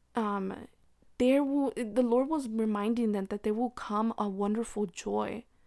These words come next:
right after his resurrection, right? That will be the wonderful joy. And just as the Lord encouraged and reminded his disciples, that sadness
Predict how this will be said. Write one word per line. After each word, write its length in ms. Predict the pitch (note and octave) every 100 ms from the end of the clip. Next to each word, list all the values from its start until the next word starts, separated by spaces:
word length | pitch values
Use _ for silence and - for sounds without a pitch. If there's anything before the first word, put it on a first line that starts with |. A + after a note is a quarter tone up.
| _ _ _ _ -
right 280 | A3 B3 A#3
after 640 | G#3+ - - - - - _ _ _ _ _ _ - -
his 240 | A#3+ G#3+
resurrection, 800 | A3 - G3+ G3+ G3 - G#3 G3+
right? 400 | F#3+ A3 C4+ C#4+ _ _ _ _ -
That 120 | A3
will 120 | A#3+
be 120 | A#3
the 100 | A#3+
wonderful 540 | G#3 G3+ G#3+ A3 - G3
joy. 440 | F#3+ G3 G#3 A3+ _ _ _ _ _ _ - -
And 160 | A#3+
just 200 | A3+ B3
as 100 | E4
the 100 | E4+
Lord 260 | D#4 G#3+ A3
encouraged 500 | B3 A#3+ G#3 G#3 A3+
and 100 | A3+
reminded 400 | G3+ F#3 G3 G#3
his 180 | A3 G3+
disciples, 680 | G3 - F#3+ G3+ - B3+ - - - - - G#3+
that 340 | A3+ D#4 G#4
sadness 840 | - - G#3+ - G#3 G3 G#3 -